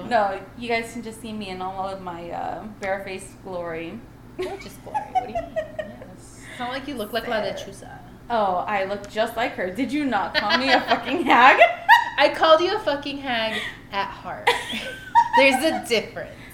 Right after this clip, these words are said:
Speaker 1: Okay, you right, you right. <laughs> Man, I hope you guys enjoyed this episode.
Speaker 2: Dude,
Speaker 1: I
Speaker 2: it was an interesting one.
Speaker 1: Yeah,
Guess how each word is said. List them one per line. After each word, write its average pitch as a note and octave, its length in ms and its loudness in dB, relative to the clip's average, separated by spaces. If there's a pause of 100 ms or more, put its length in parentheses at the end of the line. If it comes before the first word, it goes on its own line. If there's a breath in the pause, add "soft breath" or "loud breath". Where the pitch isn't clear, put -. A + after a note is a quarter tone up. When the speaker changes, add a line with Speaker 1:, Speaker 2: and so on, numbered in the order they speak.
Speaker 1:
Okay, A#3 300 -6
you B3 160 -8
right, G#3+ 200 -8
you - 80 -14
right. F#3 220 -14 (160)
<laughs> C#5 1400 2 (960 loud breath)
Man, C#4 520 -2 (240)
I E4+ 380 4
hope B3 220 -2
you C4 80 -6
guys A3 220 -4
enjoyed G#3+ 320 -8
this G#3 220 -12
episode. F3 580 -10
Speaker 2:
Dude, - 100 -6
Speaker 1:
I C4+ 200 4
Speaker 2:
it D4+ 100 4
was D#4 220 2
an G4+ 280 0
interesting B3 880 -4
one. F#3 80 -6
Speaker 1:
Yeah, G3 840 0